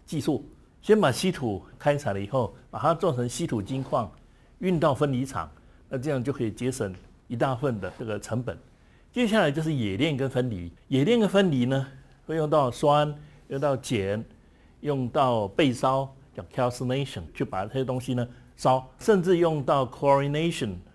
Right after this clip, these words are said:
把这些稀土元素转换成氯化物，甚至会用到熔岩，把这些盐类或矿物熔融了以后，高温熔融之后呢，用电解的方法做了冶炼跟分离之后呢，得到一些稀土的产品，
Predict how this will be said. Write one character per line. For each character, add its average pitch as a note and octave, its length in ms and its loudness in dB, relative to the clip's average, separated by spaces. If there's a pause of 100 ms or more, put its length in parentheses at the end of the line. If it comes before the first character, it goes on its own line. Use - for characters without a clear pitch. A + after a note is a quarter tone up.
(260)
把 A#2 160 2
这 G3 140 0
些 G3+ 100 4
稀 - 160 -2
土 C3+ 160 0
元 A#2 180 0
素 C3+ 220 0
转 G2 180 -4
换 B2 200 -4
成 A#2 260 -2
氯 D#3+ 140 4
化 C3+ 200 2
物， C#3+ 200 -2 (180)
甚 F#3 260 6
至 E3 160 6
会 D#3 200 4
用 C#3 180 0
到 A2 340 2 (140)
熔 A#2+ 320 2
岩， A2+ 340 2 (200)
把 A2 180 2
这 B2+ 100 -8
些 D#3+ 320 2 (300)
盐 B2 260 2
类 E3+ 160 6
或 C3+ 120 -2
矿 C3 240 0
物 B2 100 0
熔 A2 240 0
融 A#2 160 2
了 A#2+ 80 0
以 F2+ 140 -6
后， B2+ 220 0
高 D3+ 180 4
温 D#3+ 120 0
熔 B2 220 -2
融 G#2+ 160 -2
之 A#2+ 80 -4
后 A#2+ 180 -2
呢， G2+ 120 -6
用 C3 160 -8
电 C#3+ 280 2
解 G2 220 -8 (220)
的 B2 80 -6
方 C3 200 0
法 F2 240 -8 (220)
做 D#3+ 160 4
了 B2 100 2
冶 A2 220 -2
炼 D3 160 -2
跟 C#3+ 100 -2
分 C3+ 200 -2
离 A2 120 -4
之 A#2+ 120 -4
后 B2 280 2
呢， G#2 160 -6
得 A2 120 -2
到 D#3 160 4
一 D#3 60 -2
些 C3 260 -2
稀 C#3+ 180 -4
土 G#2+ 160 -2
的 G2+ 140 -4
产 A2 280 -6
品， G#2+ 200 -8